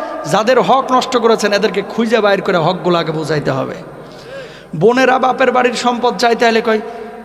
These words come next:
"কি রে জরিনার মা, বাপের বাড়ির সম্পদ নিতে হয় না, এই যে আসছিস, যাচ্ছিস, খাচ্ছিস, বসছিস, এটাই তো বালা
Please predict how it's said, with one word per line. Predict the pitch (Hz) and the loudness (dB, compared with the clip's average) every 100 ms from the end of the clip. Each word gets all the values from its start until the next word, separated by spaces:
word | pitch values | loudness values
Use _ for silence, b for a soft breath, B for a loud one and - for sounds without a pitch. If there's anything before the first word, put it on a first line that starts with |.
| - - - | -16 -18 -6
"কি | 277 | 0
রে | 285 269 | 4 4
জরিনার | 214 226 233 220 202 | 6 4 6 4 4
মা, | 196 214 220 214 180 - B B B - | 2 4 4 2 0 -4 B B B -2
বাপের | 208 254 277 240 | 0 2 0 2
বাড়ির | 214 190 | 2 2
সম্পদ | 185 220 233 196 | 2 0 2 0
নিতে | 175 226 302 | -2 -4 -4
হয় | 254 196 170 | -4 -2 -2
না, | 160 165 185 190 - - B B B | -2 -4 -6 -10 -16 -18 B B B
এই | 220 | -2
যে | 233 | 0
আসছিস, | 254 269 262 - 226 208 180 | 2 2 -2 -4 -2 -2 0
যাচ্ছিস, | 254 277 - 220 196 - | 0 0 -2 -2 -2 -2
খাচ্ছিস, | 247 285 - 240 220 180 | 0 -2 -2 -4 -4 -2
বসছিস, | 247 285 - 226 208 | -2 -2 -2 -2 2
এটাই | 202 294 | 2 4
তো | 262 | 4
বালা | 175 160 139 | 4 2 0